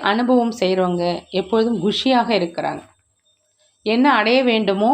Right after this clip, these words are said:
அதை அடைந்தாகிவிட்டது அப்படின்னா குஷி இருக்கும் இல்லையா? அடைஞ்சிட்டீங்க. மற்றபடி தந்தைக்கு சமமாக தன்னை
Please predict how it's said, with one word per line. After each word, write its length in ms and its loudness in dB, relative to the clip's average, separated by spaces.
அதை 220 2
அடைந்தாகிவிட்டது 880 0
அப்படின்னா 480 -2
குஷி 320 -2
இருக்கும் 380 2
இல்லையா? 340 2
அடைஞ்சிட்டீங்க. 720 0
மற்றபடி 460 0
தந்தைக்கு 520 0
சமமாக 600 0
தன்னை 340 0